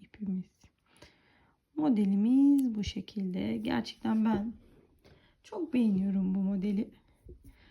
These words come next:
Böyle minimal, küçük. Sadece alt kısmı bu aralıkta yaparsanız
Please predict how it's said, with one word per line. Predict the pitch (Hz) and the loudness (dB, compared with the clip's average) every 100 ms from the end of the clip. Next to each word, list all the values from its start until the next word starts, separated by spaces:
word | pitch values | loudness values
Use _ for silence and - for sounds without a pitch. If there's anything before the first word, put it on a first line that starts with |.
| _ - | _ -6
Böyle | 370 320 311 | 2 6 8
minimal, | 320 320 269 214 208 220 | 8 8 8 6 2 -2
küçük. | - 277 - 226 - - - _ _ | -4 -4 -2 -4 -4 -14 -20 _ _
Sadece | - - 427 381 220 190 240 262 - _ - - _ _ _ _ | -20 -8 -2 0 2 2 0 -2 -12 _ -20 -20 _ _ _ _
alt | 339 339 - | -2 0 -2
kısmı | - 208 - 220 220 277 | -6 -8 -4 -2 0 -2
bu | 262 262 302 | 0 0 2
aralıkta | 233 208 196 190 - | 2 2 0 -2 -4
yaparsanız | 202 220 - 269 269 - 254 262 277 | -2 -2 -2 -2 -2 0 2 2 0